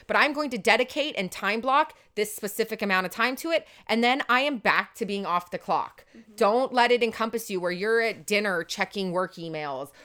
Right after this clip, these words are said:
Speaker 1: or it's, like, creeping into all times and aspects of your life. Protect your energy.
Speaker 2: Yeah, and I mean, that's a huge concept here. I think that's just, like, a big core of even today is, like,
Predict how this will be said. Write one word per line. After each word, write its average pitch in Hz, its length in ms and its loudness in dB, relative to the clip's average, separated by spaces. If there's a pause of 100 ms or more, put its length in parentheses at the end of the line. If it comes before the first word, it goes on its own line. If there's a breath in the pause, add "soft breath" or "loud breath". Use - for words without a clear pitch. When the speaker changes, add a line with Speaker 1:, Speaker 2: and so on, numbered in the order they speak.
(100)
Speaker 1:
or 180 180 0
it's, 202 260 -4
like, 190 380 2
creeping 202 440 -6
into 190 220 -4
all 185 280 2
times 180 400 -4
and 170 100 -4
aspects 165 460 -2
of 156 100 -6
your 156 140 -6
life. 147 320 -4
Protect 214 600 0
your 170 220 -4
energy. 180 600 -2
Speaker 2:
Yeah, 247 340 10
and 254 160 2
I - 160 6
mean, 294 160 4
that's 311 180 4
a 494 100 6
huge 285 300 0
concept 233 480 0
here. 220 180 2
I 214 60 0
think 220 220 -4
that's 226 160 2
just, 226 160 -4
like, 226 120 -2
a 208 80 -4
big 220 220 4
core 220 380 4
of 208 160 -2
even 226 260 -4
today 214 380 2
is, 214 120 2
like, 214 200 0